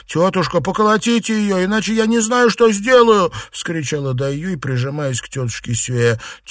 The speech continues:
Тётушка Сюэ нежно обняла Дай Юй и сказала:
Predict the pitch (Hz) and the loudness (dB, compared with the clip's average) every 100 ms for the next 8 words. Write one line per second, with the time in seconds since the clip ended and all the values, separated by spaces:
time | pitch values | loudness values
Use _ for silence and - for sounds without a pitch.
0 | 110 113 - - 101 - 107 120 113 110 | -4 -4 -4 -6 -6 -4 -2 0 0 0
1 | 104 95 101 92 98 101 123 131 104 98 | -2 -4 -6 -4 -4 -2 -2 -2 -2 -4
2 | 95 92 95 - - 95 82 82 82 | -4 -6 -6 -8 -8 -8 -8 -8 -10